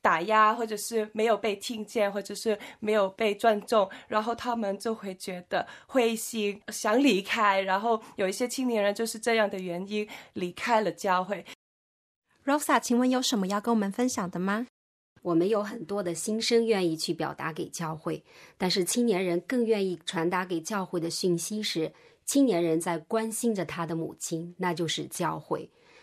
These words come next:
Speaker 3: 我们有一句话说得很好，我们从来没有长大，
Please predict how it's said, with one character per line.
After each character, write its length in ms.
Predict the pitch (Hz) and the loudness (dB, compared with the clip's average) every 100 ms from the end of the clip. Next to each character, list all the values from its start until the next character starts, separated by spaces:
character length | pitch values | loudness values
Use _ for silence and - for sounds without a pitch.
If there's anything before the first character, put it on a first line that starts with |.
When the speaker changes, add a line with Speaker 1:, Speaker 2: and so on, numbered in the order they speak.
| _ | _
Speaker 3:
我 120 | 151 | 2
们 140 | 170 202 | 4 4
有 160 | 180 | 0
一 100 | 160 | -2
句 220 | 160 185 175 | -4 -6 -6
话 220 | 180 175 | -4 -2
说 220 | - 196 | -2 -2
得 100 | 185 | -4
很 220 | 170 160 | -4 -4
好， 260 | 170 170 - - - | -4 -6 -8 -16 -2
我 100 | 175 | 2
们 100 | 202 | 2
从 280 | 214 185 240 | 2 0 2
来 160 | 214 196 | 0 0
没 120 | 175 | 0
有 160 | 175 | -2
长 300 | 190 175 147 | -4 -6 -8
大， 240 | - 170 | -6 -6